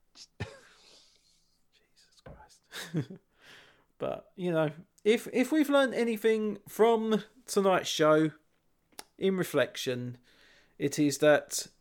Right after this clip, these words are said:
Speaker 2: I think given the opportunity, me and Matt would happily work on a radio station again. We've also learnt that, you know,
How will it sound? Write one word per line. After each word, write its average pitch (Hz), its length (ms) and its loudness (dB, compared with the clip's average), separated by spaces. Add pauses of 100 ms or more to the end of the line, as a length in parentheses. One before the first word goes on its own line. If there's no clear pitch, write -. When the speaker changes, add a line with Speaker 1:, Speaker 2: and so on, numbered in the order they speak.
(140)
Speaker 2:
I 160 80 2
think 180 220 -2
given 262 240 2
the 247 80 2
opportunity, 226 720 0 (500)
me 185 240 6
and 185 100 6
Matt 190 220 4
would 156 140 -2 (160)
happily 220 340 0
work 180 300 2
on 175 80 0
a 170 60 2
radio 170 340 2
station 160 420 -2
again. 214 360 -2 (880)
We've 151 220 -2
also 190 360 4
learnt 170 440 2
that, 151 240 2
you 160 160 -2
know, 151 300 2